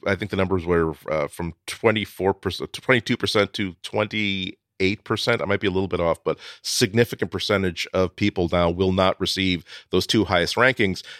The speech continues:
And those two highest rankings, uh, if you're not in them, that means that f-, that means that fewer employees will qualify for raises and bonuses. So you're not firing these people,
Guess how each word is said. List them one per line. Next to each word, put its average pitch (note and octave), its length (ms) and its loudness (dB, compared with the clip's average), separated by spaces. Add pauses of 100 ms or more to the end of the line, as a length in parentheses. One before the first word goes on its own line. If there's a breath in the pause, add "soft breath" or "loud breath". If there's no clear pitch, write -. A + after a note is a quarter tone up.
(140 loud breath)
And A2 280 2
those B2 180 4
two C#3 200 2
highest A2+ 320 2
rankings, A2 640 0 (100)
uh, - 60 -2
if F2 160 0
you're A2+ 80 2
not A2+ 260 2
in A2 200 -2
them, F2+ 180 2 (220 loud breath)
that - 100 2
means C#3 220 2
that A2 180 4
f-, - 400 -14
that B2+ 140 4
means D3 160 2
that G#2+ 100 -4
fewer B2+ 320 4
employees G#2+ 480 4
will G2+ 140 2
qualify G2 500 4
for G2+ 160 2
raises F2+ 520 2
and E2 220 -8
bonuses. G2+ 520 2
So F2 240 0 (300 loud breath)
you're A2 120 4
not G2+ 140 4
firing C#3 480 4
these G#2+ 160 0
people, G2+ 420 2